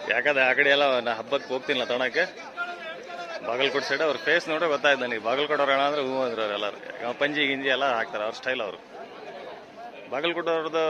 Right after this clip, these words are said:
ವ್ಯಾಪಾರ ಏನಪ್ಪ ಅಂದ್ರೆ, ಈ ಟೈಪ್ ಸುಳ್ಳು ಮೋಸ ಇರಲ್ಲ. ಅದು ಒಂದು ಚೆನ್ನಾಗಿ ಕಾಣಿತು ನನಗೆ ಆ ಸೈಡ್ ಹೋಗೋಕ್ಕೆ.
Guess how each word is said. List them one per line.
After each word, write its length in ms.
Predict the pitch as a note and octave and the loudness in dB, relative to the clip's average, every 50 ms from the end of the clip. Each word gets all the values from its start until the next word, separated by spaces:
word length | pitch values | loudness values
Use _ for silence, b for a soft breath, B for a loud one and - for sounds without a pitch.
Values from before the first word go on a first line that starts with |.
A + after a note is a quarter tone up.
| D#3 D#3 D3+ | 2 2 2
ವ್ಯಾಪಾರ 280 | C#3+ C#3 C#3 C3+ D#3+ D3 D3 D3 | 2 2 2 2 4 4 6 6
ಏನಪ್ಪ 240 | D3 D3 C#3+ C3 C#3+ C#3+ | 4 2 0 0 0 0
ಅಂದ್ರೆ, 200 | D3 D#3 D#3+ D#3 C#3+ B2 B2 B2+ B2+ B2+ - - - - - - - - - - - - - | 2 4 4 4 6 6 4 2 0 -4 -10 -16 -16 -16 -16 -18 -18 -18 -18 -16 -14 -12 -10
ಈ 40 | G#2+ - | -4 -4
ಟೈಪ್ 180 | C#3 C3+ - B2+ A#2+ A#2 G#2+ - - | -2 -2 0 0 0 -2 -2 -4 -6
ಸುಳ್ಳು 280 | C3+ C#3+ D3+ D3+ D3+ D3+ C#3+ C3 | -8 -6 -6 -4 -4 -4 -4 -2
ಮೋಸ 180 | B2 C3 B2 C3 C3 B2 | -4 -4 -4 -2 -2 -2
ಇರಲ್ಲ. 220 | A#2 A#2 A#2 G#2+ - - - - G#2+ | -2 -2 -4 -6 -6 -10 -12 -12 -10
ಅದು 120 | A2+ - C#3 C#3+ | -8 -4 -4 -4
ಒಂದು 120 | C#3+ C#3 | -4 -4
ಚೆನ್ನಾಗಿ 240 | - B2+ C3+ D3+ C#3 | -4 -2 0 0 2
ಕಾಣಿತು 200 | D3 D3 C3+ B2+ A#2+ | 2 0 0 -2 -2
ನನಗೆ 140 | A#2 A2 A2 | -2 -2 -2
ಆ 40 | A#2 B2 - | -2 -2 -2
ಸೈಡ್ 140 | C3+ B2+ | -2 0
ಹೋಗೋಕ್ಕೆ. 380 | B2+ B2 A#2+ C3 B2 A#2 - C#3+ | 0 2 0 0 0 -2 -4 -8